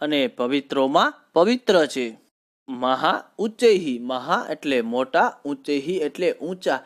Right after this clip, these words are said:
પદાનામ એટલે પદવાળાઓનું, નિયંતૃ એટલે નિયંત્રણ કરનાર, ત્વમ એકમ, ત્વમ એટલે તમે, એકમ એટલે એક. મોટા અને ઊંચા પદવાળાનું એકમાત્ર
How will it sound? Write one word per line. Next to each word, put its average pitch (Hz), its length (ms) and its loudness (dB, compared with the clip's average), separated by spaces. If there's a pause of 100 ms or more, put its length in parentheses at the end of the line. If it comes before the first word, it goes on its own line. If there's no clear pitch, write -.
(260)
પદાનામ 196 580 0 (220)
એટલે 156 400 -6 (160)
પદવાળાઓનું, 196 760 2 (200)
નિયંતૃ 170 760 -4
એટલે 147 320 -2
નિયંત્રણ 165 760 -4
કરનાર, 190 520 -4 (340)
ત્વમ 254 260 0 (100)
એકમ, 185 460 2 (260)
ત્વમ 190 340 -2
એટલે 147 300 -4
તમે, 175 460 -6 (100)
એકમ 147 420 -4
એટલે 170 260 -2 (200)
એક. 220 320 4 (800)
મોટા 156 500 4
અને 147 300 -2
ઊંચા 147 440 0
પદવાળાનું 147 760 2
એકમાત્ર 156 840 2